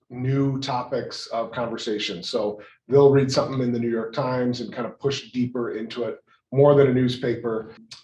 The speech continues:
I, I got into revisionist history as well, Scott knows, but Radiolab turned me on to another one called Dolly Parton's America. <laughs> That was a great,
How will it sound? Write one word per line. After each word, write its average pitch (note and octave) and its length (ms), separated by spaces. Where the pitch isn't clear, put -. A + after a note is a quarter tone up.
I, B2 60
I B2 240
got C3 160
into B2+ 160
revisionist B2 520
history B2 280
as G#2+ 100
well, A#2+ 540
Scott D3 320
knows, D3+ 240
but C3+ 160
Radiolab D3+ 640
turned D3 260
me C#3+ 80
on C#3 180
to C3+ 120
another C#3 280
one B2+ 400
called C#3 340
Dolly D3 260
Parton's D#3+ 280
America. E3+ 480
<laughs> E3+ 40
That C#3+ 520
was D3+ 380
a D3 180
great, D#3 540